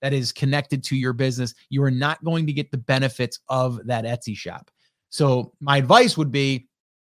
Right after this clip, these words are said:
create something that's somewhat of a sister company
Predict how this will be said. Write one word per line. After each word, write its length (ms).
create 400
something 320
that's 220
somewhat 400
of 60
a 60
sister 460
company 560